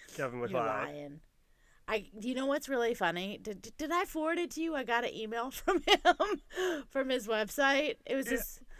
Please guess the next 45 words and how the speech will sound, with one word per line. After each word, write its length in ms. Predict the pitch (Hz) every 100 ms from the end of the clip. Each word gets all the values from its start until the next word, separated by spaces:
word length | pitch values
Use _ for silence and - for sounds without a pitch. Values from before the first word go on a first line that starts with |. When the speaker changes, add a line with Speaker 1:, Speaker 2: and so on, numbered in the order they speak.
| -
Speaker 1:
From 140 | 214 202
his 120 | 190
Speaker 2:
from 100 | 214
his 80 | 214
Speaker 1:
people. 140 | 185
Speaker 2:
people. 180 | - 220
It's 120 | 226
his 160 | 240 220
first, 320 | 214 208 208
wa-, 140 | 202 190
his, 240 | 208 190 - - - -
apparently 360 | 233 233 214
their 160 | 196 185
first 360 | 196 190 - 190
newsletter. 500 | 208 208 170 151 151
And 100 | 160
I 60 |
was 100 | 165 170
like, 180 | 165 - - - 208 214 202 - - -
"Oh, 960 | 175 226 226 233 233 - - - - 220
we 120 | 240
gotta 340 | 208 214 -
<laughs> 20 |
credit 360 | - - 254 - -
it 80 | - - - -
the 80 |
right 300 | 349 277 320 302
way." 640 | 277 285 294 277 254 220 - - - - - - - - - - - - - - -
Speaker 1:
So 140 | 240
look, 140 | 185 208
if 120 | 156
you 220 | 160 240
guys 240 | 285 285 240
are 60 |
listening 420 | 170 185 240 220 - - -
and 140 | 180 180
you're 140 | 202
looking 300 | 214 208 208
for 100 | 208
some 180 | 202 160
good 200 | 170 185
royalty-free, 1120 | 147 160 175 185 - 185 - 180 175 185 202 - - -
Christmassy, 720 | - 208 - 196 185 202 175
winter 440 | 127 147 160 180
times 520 | 160 180 170 170 160